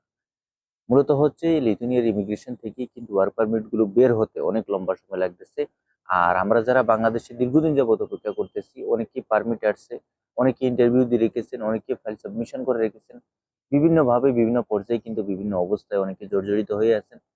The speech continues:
তো এই সমস্ত কারণে বা এই সমস্ত, আহ, step by step আমরা যে থেমে আছি, মানে আমাদের কাজের কোনো অগ্রগতি নেই, তো তাদের ক্ষেত্রেও কিন্তু আপনার এ-, এজেন্সি চাইলেও কিন্তু কোনো কিছু করতে পারবে না।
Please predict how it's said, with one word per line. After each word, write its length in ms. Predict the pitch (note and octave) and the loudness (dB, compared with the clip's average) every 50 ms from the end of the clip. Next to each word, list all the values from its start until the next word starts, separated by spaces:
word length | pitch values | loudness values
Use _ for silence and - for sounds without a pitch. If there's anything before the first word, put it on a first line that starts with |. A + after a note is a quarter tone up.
| _ _ - | _ _ -16
তো 60 | A#2+ - _ - | -16 -12 _ 0
এই 420 | C#3+ C#3+ D3+ E3+ F3 F3+ F3 D#3 | 2 4 4 4 4 2 0 -2
সমস্ত 460 | - - - C3 C3+ C3 - _ - - | -6 -8 -10 -8 -8 -8 -10 _ -12 -14
কারণে 500 | B2 _ - G#2+ G2+ G2+ G2 G#2 A2 A#2 | -10 _ -4 -2 0 0 0 -2 -4 -4
বা 180 | G#2+ G#2 G2 F#2+ | -2 0 0 0
এই 100 | G2 F#2 | 0 -2
সমস্ত, 400 | - - A2+ A2+ G#2+ _ _ - B2 A#2+ A2+ _ _ _ _ _ _ _ - - | -6 -8 -10 -10 -10 _ _ -2 -2 -2 -2 _ _ _ _ _ _ _ -2 2
আহ, 180 | G#2 G#2 G#2 G#2 - - | 4 4 4 4 2 -2
step 220 | _ - C#3 B2+ B2+ | _ -4 -4 -2 0
by 100 | C3+ B2 | 0 0
step 340 | G#2+ - _ - C#3 C#3 A2 A2 | 0 -2 _ -4 -2 0 2 2
আমরা 240 | G#2 A2 A2+ A#2+ A2 | 2 2 2 2 2
যে 240 | A2+ A#2+ A#2 A2 G#2 _ _ _ _ _ _ _ _ - | 2 2 2 2 2 _ _ _ _ _ _ _ _ -4
থেমে 240 | D3+ D#3 E3+ E3 C#3 | 0 0 2 2 2
আছি, 280 | G#2+ E2+ - _ _ _ _ _ - | 2 0 -2 _ _ _ _ _ -6
মানে 140 | G#2 G#2+ A2 | -4 0 0
আমাদের 240 | A2 A2+ A#2 B2 A#2+ | 0 0 0 -2 -4
কাজের 340 | - - A#2+ A#2+ C3+ D3+ - | -2 -2 -2 0 0 -2 -2
কোনো 160 | - C3 B2+ B2 | -2 0 0 0
অগ্রগতি 420 | A#2+ A#2+ C3 B2+ B2 B2 - G2 | 2 2 2 2 2 0 -2 -4
নেই, 180 | E2 E2 F2+ G2+ - _ _ _ _ _ _ | -10 -10 -10 -12 -14 _ _ _ _ _ _
তো 60 | - - - | -16 -8 -2
তাদের 280 | - A#2 B2 D#3 D#3 D3 | -2 0 2 2 2 0
ক্ষেত্রেও 360 | - D3 C#3+ C3 D3 D3 C#3 | 0 -4 -2 0 0 0 0
কিন্তু 400 | C3 C#3 C3 B2 - C#3 C#3 C3+ _ _ _ _ _ - | 0 -4 -8 -8 -6 -8 -10 -10 _ _ _ _ _ -18
আপনার 240 | - - B2 A#2+ A2+ | -8 -2 0 2 4
এ-, 180 | A#2+ A#2+ B2+ - _ - | 4 4 4 2 _ -2
এজেন্সি 460 | C3 B2+ A#2 C3 C#3 C#3 C#3 - D3 | 0 2 2 2 2 0 0 -6 -10
চাইলেও 400 | C3 _ - A#2 B2 C3+ D#3 E3 C#3+ | -10 _ -2 0 2 4 2 2 2
কিন্তু 240 | - C#3+ C3+ C3+ C3 | 0 -4 -4 -2 -2
কোনো 160 | B2+ A#2 B2 | -2 -2 -2
কিছু 200 | A#2 A#2 - A2+ | -2 -4 -6 -6
করতে 240 | A#2+ A#2 G#2 - A2 | -8 -8 -8 -6 -2
পারবে 240 | G#2+ A2 G#2+ A2 A2 | -2 -2 0 0 -2
না। 100 | A2+ | -4